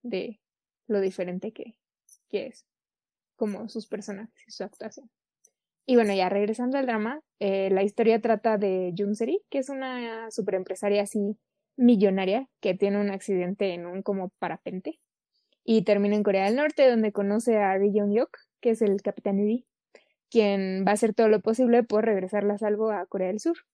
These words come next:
Y pues obvio, como es un drama coreano, pues se van a enamorar y va a haber enemigos y drama y lloradera al mil.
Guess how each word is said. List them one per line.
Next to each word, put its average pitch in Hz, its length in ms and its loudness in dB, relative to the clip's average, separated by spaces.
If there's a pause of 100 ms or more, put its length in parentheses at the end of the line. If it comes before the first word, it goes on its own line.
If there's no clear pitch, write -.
(440)
Y 269 380 4
pues 202 200 0
obvio, 202 220 4
como 214 160 -2
es 220 120 -8
un 247 160 -2
drama 254 920 -8
coreano, 262 1040 -12
pues 208 180 -4
se 196 60 -6
van 196 160 -4
a 202 40 0
enamorar 240 800 -2
y 226 100 -4
va 196 100 -2
a - 20 0
haber 190 320 -2 (320)
enemigos 226 720 2
y 214 60 2
drama 214 460 2 (100)
y 208 80 -2
lloradera 180 420 -2
al 185 120 -2
mil. 190 280 -10